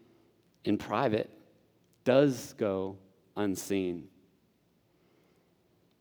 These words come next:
But just as the father in this story sees this young man, so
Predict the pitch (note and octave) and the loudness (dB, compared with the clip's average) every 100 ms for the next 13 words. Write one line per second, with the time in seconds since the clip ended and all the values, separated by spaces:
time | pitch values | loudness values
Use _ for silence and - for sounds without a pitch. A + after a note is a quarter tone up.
0 | _ _ _ _ _ _ _ - C#3 G3+ | _ _ _ _ _ _ _ -2 4 6
1 | G3+ F#3 - C#3+ - B2 D3 D#3+ C#3+ C#3 | 8 6 6 4 6 8 8 8 8 6
2 | C#3 - D3 D3 C3 - D3 D#3 D#3+ - | 4 6 8 8 6 4 8 8 6 0
3 | - - _ D3+ C#3+ D3 C#3+ C#3 C#3+ D#3 | -10 -16 _ 2 4 4 6 6 4 0
4 | E3 - - - _ _ _ _ _ _ | -4 -12 -20 -20 _ _ _ _ _ _
5 | _ _ _ - _ - - D#3 D#3 D#3+ | _ _ _ -20 _ -6 4 8 8 6